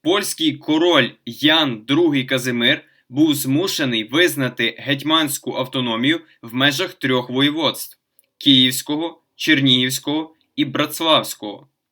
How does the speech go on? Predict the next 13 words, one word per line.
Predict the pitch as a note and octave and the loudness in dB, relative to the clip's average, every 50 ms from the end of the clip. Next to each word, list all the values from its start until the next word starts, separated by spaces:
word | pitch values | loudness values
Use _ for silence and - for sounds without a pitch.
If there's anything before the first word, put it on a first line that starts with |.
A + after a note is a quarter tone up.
| _ - - - - - _ | _ -20 -20 -20 -20 -20 _
Число | - - C#3+ C3+ - - D3+ F#3 G#3 G#3 | -4 -4 -2 -2 -2 -4 -2 -2 -2 0
реєстрових | F#3+ F3 D#3+ C#3+ C#3 - - F#3 F#3 E3+ D#3+ C3+ | 0 2 2 0 0 -2 -4 -2 -2 -2 -4 -4
козаків, | - C#3+ C#3 C3+ C#3 C3 C3+ - G3+ A3 F#3+ - - _ _ _ _ _ - | -4 -4 -4 -2 -4 -6 -6 -6 -4 -4 -4 -6 -8 _ _ _ _ _ -2
яким | - C3+ C#3 C#3 C#3 E3+ F3 E3+ D#3 C3 C3+ | 0 0 0 0 2 2 2 2 0 -4 -6
мали | B2 B2+ C3+ D3 D#3+ D#3+ D3+ D3 C#3+ | -6 -2 2 4 4 4 4 2 -2
платити | C3+ C3+ - C#3 C#3 C3+ - E3 D#3+ D3 C3+ C#3+ B2+ | -4 -2 -2 -2 -2 0 0 0 0 0 0 -2 -4
з | C3 | -4
королівської | - - C#3 C3+ C3+ C3+ D3+ E3 E3 D#3+ - - C3 B2 | -4 -4 -2 0 0 2 2 0 0 -2 -2 -2 -2 -2
скарбниці, | A#2 - - B2 A#2+ A#2 A#2+ C#3+ F3 G3 F#3 - - A#2+ G#2 - - _ _ _ _ - | -2 -4 -6 -6 -6 -2 -2 0 0 -2 -2 -6 -8 -8 -8 -8 -10 _ _ _ _ -14
збільшили | - - - A2+ C#3 E3+ G3+ G3+ - - D3+ C3 A2 G#2+ G#2 - - | -12 -10 -6 -4 -2 -2 0 0 0 0 0 -2 -4 -4 -8 -12 -10
до | A2+ A#2+ C3+ | -6 -4 -4
сорока | C3+ - C#3+ B2+ B2 C3 C3 C3 | -2 -2 -4 -4 -2 -2 -2 -4
тисяч. | B2+ - F3+ - F3+ - - - - - - _ | -2 -2 -2 -2 -2 -4 -8 -12 -14 -18 -20 _